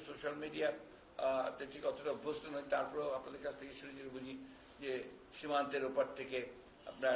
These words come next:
আমাদের, আহ, পতিত ফ্যাসিবাদ, ফ্যাসিবাদী হাসিনা আর অডিও টডিও মাঝে মাঝে ফাঁস করে দেওয়া হয়, যেগুলোতে আপনার বিভিন্ন রকম বিভ্রান্তিকর খবর থাকে।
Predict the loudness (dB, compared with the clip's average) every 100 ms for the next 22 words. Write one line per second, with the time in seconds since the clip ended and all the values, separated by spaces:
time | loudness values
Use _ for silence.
0 | 6 2 -2 -4 -8 -14 -16 -4 2 4
1 | 4 2 -2 -10 -6 -4 -4 0 0 -2
2 | -8 -16 -20 -20 0 2 4 4 6 6
3 | 6 -6 -10 -2 0 2 0 2 0 0
4 | 0 0 0 -2 -12 -18 -10 -2 2 2
5 | 2 0 -2 -2 -2 0 0 0 -2 -2
6 | -2 -2 -2 2 2 4 4 2 -4 -14
7 | -18 -20 -14 -2 0 0 4 4 4 -2
8 | -2 -2 0 4 4 4 -2 -2 2 2
9 | 2 2 2 2 -2 -12 -18 -18 -2 2
10 | 2 0 -2 -4 -6